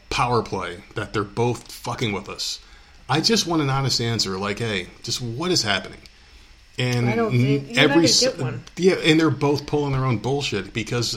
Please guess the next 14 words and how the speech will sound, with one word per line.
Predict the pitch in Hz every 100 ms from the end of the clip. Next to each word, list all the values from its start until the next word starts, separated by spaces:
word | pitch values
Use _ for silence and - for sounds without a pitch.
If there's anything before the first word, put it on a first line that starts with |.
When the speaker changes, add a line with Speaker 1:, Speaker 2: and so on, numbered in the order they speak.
| -
Speaker 1:
of | 107
the | 107
election. | 107 127 135 95 90
I | 120
guarantee | 123 147 151 139
you, | 156 160 -
if | 104 -
this | 135 147 - - - - - -
corona | 120 120 139 139
happened | 147 143 139
in | 107
two | 139
thousand | 135 131 113 98
seventeen, | - 120 139 131 131 143 151